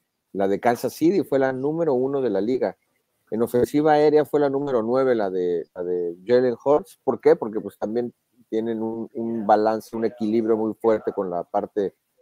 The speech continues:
con el, el juego terrestre. Y bueno, en la aérea fueron el número nueve con cuatro mil ciento cinco yardas, veinticinco touchdowns.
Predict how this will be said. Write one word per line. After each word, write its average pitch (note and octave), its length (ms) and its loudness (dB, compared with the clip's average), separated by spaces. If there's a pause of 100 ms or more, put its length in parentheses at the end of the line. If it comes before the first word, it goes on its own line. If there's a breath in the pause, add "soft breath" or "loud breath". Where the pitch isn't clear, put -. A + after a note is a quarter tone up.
(120)
con F#2+ 160 -2
el, F#2 160 -2
el F#2+ 160 -4
juego G#2 640 2
terrestre. A2 580 -2 (340)
Y A2 60 -4
bueno, A2+ 180 -2 (100)
en G#2 100 -4
la G#2+ 140 4
aérea A#2+ 260 10
fueron A#2+ 300 0
el G#2+ 80 -2
número A#2 300 0
nueve A2+ 300 0
con G2+ 160 -10
cuatro G2+ 260 -2
mil A#2 160 -2
ciento A2+ 320 -4
cinco A2 360 -6
yardas, G#2+ 540 -2
veinticinco F#2 560 -8
touchdowns. G#2 760 -6